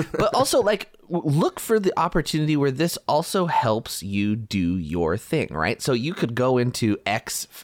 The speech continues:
uh, clearing and do this, but does X get you something as well? Whereas Y might also accomplish the, uh, outcome that you want from disturbing the cats, but also gain you something for your engine. I know at the beginning of this guide, we talked about, like, checking other people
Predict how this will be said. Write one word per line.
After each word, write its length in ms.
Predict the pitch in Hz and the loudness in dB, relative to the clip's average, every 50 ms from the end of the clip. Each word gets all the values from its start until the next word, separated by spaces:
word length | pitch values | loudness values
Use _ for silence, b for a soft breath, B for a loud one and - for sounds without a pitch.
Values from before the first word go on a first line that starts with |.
| - | -4
uh, 220 | - 98 92 85 85 | -2 0 0 0 -2
clearing 460 | - - - 131 139 135 120 101 95 95 | -4 -4 -2 0 2 2 2 2 0 0
and 120 | 90 92 | -2 -2
do 120 | 98 135 139 | 0 0 0
this, 200 | 107 92 - - | 0 0 -2 -2
but 180 | 107 117 101 | -4 -4 -2
does 180 | 110 120 110 104 - | -2 -2 -2 -4 -4
X 300 | - 113 143 - - - | -6 -6 -4 -4 -6 -8
get 300 | 104 98 - 107 101 - | -8 -6 -6 -6 -6 -4
you 100 | - 123 | -4 -6
something 420 | 143 - - 156 180 - 160 151 135 | -4 -2 -4 -4 -2 -2 -2 -2 -2
as 160 | 104 95 - | -2 -4 -4
well? 300 | 95 95 98 98 120 233 | -2 -2 0 0 0 0
Whereas 320 | 233 139 107 104 92 92 101 | 0 0 2 2 2 0 0
Y 400 | 101 98 101 117 139 165 151 131 | 0 2 2 2 2 2 2 2
might 220 | 110 110 110 104 | 2 2 2 2
also 240 | 104 113 - - 104 | 2 2 0 0 -4
accomplish 580 | - - - 113 123 147 - - 107 104 - - | -4 -4 -2 0 0 0 0 -2 -2 -2 -2 -2
the, 320 | - 101 98 95 98 95 B B B B B B B B - | 0 2 4 4 2 2 B B B B B B B B -4
uh, 160 | 101 95 95 - - | -4 -2 -2 -2 -4
outcome 400 | 90 107 - - - 113 104 101 | -6 -6 -4 -4 -2 0 0 0
that 160 | 101 - - | -2 -2 -2
you 120 | 104 98 | -2 -2
want 440 | 95 95 104 127 143 117 104 - - | 0 2 2 2 2 0 -2 -4 -6
from 400 | - - 110 101 95 95 92 90 | -6 -2 0 0 0 0 -2 -2
disturbing 420 | 104 101 - - 113 101 92 95 | -2 -4 -2 0 0 0 0 0
the 100 | 90 95 | -2 -2
cats, 320 | - - - 143 139 131 - | -4 -4 -2 -2 -2 -2 -4
but 140 | - 104 - - | -4 -4 -2 0
also 340 | 95 107 110 - - 107 98 | 0 0 0 0 0 -2 -2
gain 240 | 92 98 98 98 | 0 -2 -2 0
you 100 | 92 87 | 0 -2
something 300 | 90 - 82 78 90 95 | -2 -4 -4 -6 -6 -6
for 120 | 95 101 98 | -6 -6 -6
your 140 | 71 64 - | -6 -6 -6
engine. 360 | - 101 117 107 - 67 65 - B B B B | -4 -4 -2 -2 -4 -6 -10 -12 B B B B
I 40 | - | 0
know 100 | 143 156 | 0 0
at 80 | 139 | 0
the 40 | - | 0
beginning 380 | 107 113 95 113 120 123 117 107 | -2 -2 0 0 0 0 0 -2
of 80 | 98 | 0
this 180 | 90 90 92 - | -2 -2 -4 -4
guide, 460 | - - 101 107 120 110 98 90 80 | -2 0 0 2 2 2 0 0 -2
we 140 | - 95 95 | -4 -6 -4
talked 260 | - 104 95 - - | -2 -2 -4 -4 -4
about, 260 | 92 90 104 - - | -4 -2 -2 -2 0
like, 280 | - 87 87 80 - - B B B B B B B B | -2 -2 -2 -2 -6 -10 B B B B B B B B
checking 440 | - - - 123 127 - 139 123 113 | -4 -2 -2 -2 -2 -2 -2 0 2
other 200 | 113 110 107 98 | 2 2 2 0
people 720 | - - - - 151 151 - 113 101 98 95 92 92 - | -2 -4 -4 -4 -4 -2 0 2 4 4 4 4 2 0